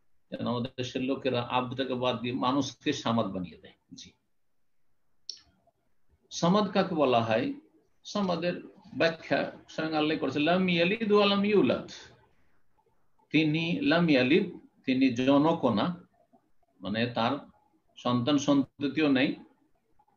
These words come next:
আর ওয়া লাম ইউলাদ, আর তিনি জাতক না, তাকে কেউ জন্ম দেয়নি,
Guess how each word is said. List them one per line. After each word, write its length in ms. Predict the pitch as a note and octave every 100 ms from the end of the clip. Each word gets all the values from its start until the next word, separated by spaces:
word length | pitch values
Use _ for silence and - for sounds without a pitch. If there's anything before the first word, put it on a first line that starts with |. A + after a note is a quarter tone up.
| _ _ _ _ _ _
আর 380 | G2 A2 A#2+ F#2
ওয়া 160 | - B2+
লাম 220 | C#3 C#3
ইউলাদ, 360 | C#3+ C#3+ D3+ C#3+
আর 140 | D3
তিনি 300 | C3+ E3 F3
জাতক 580 | C#3+ D3 C#3+ E3+ E3+ C#3
না, 600 | B2+ A2+ G2 F#2+ F#2 G2
তাকে 320 | D3 D3 F3
কেউ 300 | E3+ - E3
জন্ম 580 | C#3+ C3 C3 C3+ C3+ B2+
দেয়নি, 440 | G#2 F2+ D#2 -